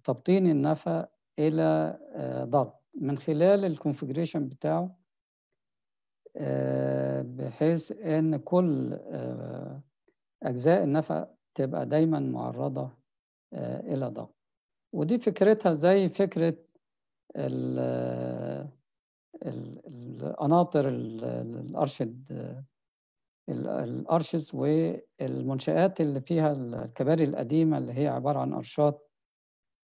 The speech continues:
والأرشات اللي في المباني، بحيث إن ما يحصلش شد إطلاقًا، آه، داخل ال-، العنصر، وبالتالي تقدر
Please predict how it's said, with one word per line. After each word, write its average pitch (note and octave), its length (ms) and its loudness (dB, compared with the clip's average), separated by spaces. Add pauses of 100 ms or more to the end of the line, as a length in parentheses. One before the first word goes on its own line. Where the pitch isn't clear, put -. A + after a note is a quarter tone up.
والأرشات F3+ 600 4
اللي D#3 140 2
في - 120 -10
المباني، D3 540 4 (1500)
بحيث F3+ 360 0
إن E3+ 380 6 (100)
ما C#3 120 2
يحصلش D#3 500 0
شد C#3+ 420 2 (340)
إطلاقًا، D3+ 680 2 (340)
آه، B2 680 -4
داخل C3 580 0 (120)
ال-، A#2 380 -6
العنصر، C3+ 720 -2
وبالتالي E3 640 2 (480)
تقدر D3+ 300 4